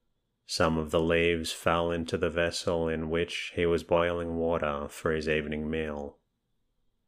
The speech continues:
Upon using it, he found it to be so exciting and exhilarating in its effects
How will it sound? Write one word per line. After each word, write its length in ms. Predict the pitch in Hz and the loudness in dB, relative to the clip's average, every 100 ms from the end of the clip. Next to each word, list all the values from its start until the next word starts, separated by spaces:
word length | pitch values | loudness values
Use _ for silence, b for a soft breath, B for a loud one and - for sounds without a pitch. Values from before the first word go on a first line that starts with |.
| _ - | _ -2
Upon 460 | 90 90 90 92 | 0 2 2 4
using 440 | 92 92 90 95 90 | 4 4 2 0 -2
it, 420 | 90 87 - - | -2 -4 -8 -4
he 160 | 90 87 | -2 -2
found 460 | - 95 92 87 | 0 2 2 0
it 160 | 82 - | -2 -2
to 100 | 90 | -2
be 180 | 85 80 | 0 0
so 300 | - 90 87 | 2 2 2
exciting 720 | 85 - 104 90 82 78 76 | -2 -2 0 2 0 -2 -2
and 220 | 78 78 | -4 -2
exhilarating 1000 | 80 80 87 85 78 76 78 76 76 76 - | -2 0 0 2 0 -2 -4 -6 -6 -8 -4
in 120 | 82 | -2
its 180 | 82 - | -2 -4
effects 720 | 85 - 82 73 - - | -4 0 0 0 -6 -14